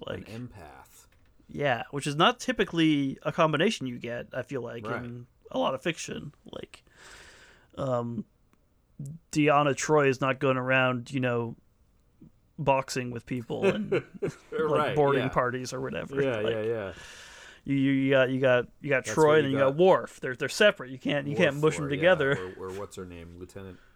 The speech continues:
Speaker 2: Yar or whatever.
Speaker 1: Yeah,
Speaker 2: I
Speaker 1: what
Speaker 2: don't
Speaker 1: was her
Speaker 2: think she
Speaker 1: name?
Speaker 2: sticks around for the whole show. I think something
Speaker 1: Maybe.
Speaker 2: happens to her. I'm not sure.
Speaker 1: Yeah. Anyway, um,
Speaker 2: Spoilers for Next Gen, a thirty-year-old show.
Speaker 1: Yeah,
Speaker 2: Um,
Speaker 1: that I can. Yeah. Anyway, uh,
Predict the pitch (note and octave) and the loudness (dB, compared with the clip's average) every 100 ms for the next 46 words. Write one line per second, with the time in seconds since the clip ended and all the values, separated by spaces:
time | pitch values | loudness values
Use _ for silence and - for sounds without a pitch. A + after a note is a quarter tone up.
0 | _ F#2 F2 F2 F2 E2+ D#2+ F2 F2 G2+ | _ -16 -12 -10 -10 -12 -12 -14 -16 -18
1 | F#2 F2 F2+ F#2 _ _ _ _ _ - | -16 -14 -16 -18 _ _ _ _ _ -20
2 | - - - _ _ - D3+ D3+ C3 A2+ | -20 -18 -18 _ _ -6 -2 -2 -2 -4
3 | A2+ - A2+ A2 - F#2+ E2 - E2+ - | -8 -10 -8 -8 -10 -14 -16 -16 -16 -14
4 | D#2 C#2 - - D#2+ - - - - - | -16 -18 -20 -20 -20 -20 -20 -20 -20 -20
5 | - - - C3 F#3+ - - - - - | -20 -20 -18 -16 -16 -18 -20 -20 -20 -20
6 | - - - - - _ _ _ - - | -20 -20 -20 -20 -20 _ _ _ -20 -14
7 | C3 B2 D3 - D#3 C3+ A3 A3+ - - | -8 -8 -10 -6 -4 -4 -6 -10 -14 -10
8 | - - C#3+ C3 C#3 - A2+ A2 G2+ - | -6 0 2 2 -2 -6 -10 -10 -12 -12
9 | G2+ F#2+ F2 F#2 F#2+ A2 G#2 G2+ F#2+ F#2 | -12 -10 -12 -16 -10 -8 -8 -8 -8 -8
10 | F2+ F#2 - E2+ C#2+ - - - _ D3 | -10 -14 -14 -14 -14 -20 -20 -20 _ 0
11 | C3 A#2 A#2 A#2 D#3 D#3+ D#3 C3+ - - | 2 2 0 0 2 2 2 -4 -8 -10
12 | - - - - - - - - - - | -10 -10 -16 -20 -18 -16 -14 -16 -16 -16
13 | - - F3+ E3+ C3+ C3+ D3 D3+ D3 | -20 -4 2 4 4 0 -2 0 0